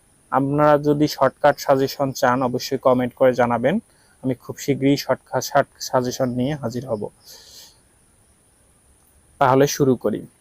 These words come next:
এক নম্বরে হচ্ছে চারবাক দর্শনের, চারবাক দর্শনকে লোকায়ত দর্শন বলা হয় কেন? দুই নম্বর ভারতীয় দর্শনের বৈশিষ্ট্যসমূহ আলোচ-, লেখো। তিন নম্বর ভারতীয় দর্শন কি হিন্দু দর্শন আলোচনা করো। চার নম্বর ভারতীয় দর্শনের সংজ্ঞা দাও।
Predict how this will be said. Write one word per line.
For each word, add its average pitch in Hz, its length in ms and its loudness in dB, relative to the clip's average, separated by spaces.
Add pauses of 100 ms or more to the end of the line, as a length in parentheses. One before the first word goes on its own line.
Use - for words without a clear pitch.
(400)
এক 147 180 0
নম্বরে 175 220 4
হচ্ছে 175 240 2
চারবাক 139 420 4
দর্শনের, 143 540 2
চারবাক 127 380 2
দর্শনকে 131 600 0
লোকায়ত 123 520 2
দর্শন 131 440 0
বলা 123 200 2
হয় 131 140 0
কেন? 123 340 -2 (480)
দুই 143 80 4
নম্বর 135 260 6
ভারতীয় 127 460 2
দর্শনের 135 360 2
বৈশিষ্ট্যসমূহ 127 800 -4
আলোচ-, 123 360 -2
লেখো। 135 360 0 (440)
তিন 139 160 2
নম্বর 139 220 6
ভারতীয় 127 460 2
দর্শন 139 520 0 (540)
কি 147 140 4
হিন্দু 131 580 4
দর্শন 127 360 2
আলোচনা 123 400 0
করো। 131 300 0 (400)
চার 139 180 6
নম্বর 143 300 4
ভারতীয় 127 400 0
দর্শনের 139 420 0
সংজ্ঞা 120 400 -2
দাও। - 200 -4